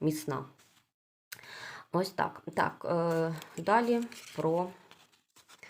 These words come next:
в'язаннячко. Тут, е, у цій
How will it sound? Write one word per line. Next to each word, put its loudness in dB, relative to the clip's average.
в'язаннячко. 0
Тут, -4
е, 0
у 2
цій 0